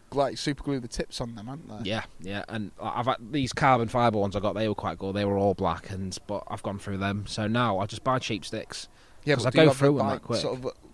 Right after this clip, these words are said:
Speaker 1: I mean, I use five A Vic Firth.
Speaker 2: Yeah, size-wise, I am a f-, I'm a five B,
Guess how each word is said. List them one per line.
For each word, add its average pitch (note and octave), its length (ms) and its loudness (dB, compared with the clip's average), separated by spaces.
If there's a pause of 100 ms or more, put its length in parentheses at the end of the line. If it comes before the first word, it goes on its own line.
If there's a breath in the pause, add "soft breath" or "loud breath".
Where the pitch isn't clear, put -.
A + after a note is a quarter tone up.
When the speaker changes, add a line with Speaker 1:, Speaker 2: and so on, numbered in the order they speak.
(140)
Speaker 1:
I C3 80 2
mean, C#3 180 0
I C#3 120 4
use C#3 240 0
five B2 360 -2
A G#2 320 -2 (240)
Vic A2+ 380 -10
Firth. F#2 500 -8
Speaker 2:
Yeah, A2+ 280 2
size-wise, A#2+ 1000 4 (340)
I F#2+ 920 -2
am G2 220 -4
a F2+ 60 -2
f-, - 280 -10 (240)
I'm G#2 80 -8
a G#2 40 -8
five G2+ 360 -6
B, F#2 280 -6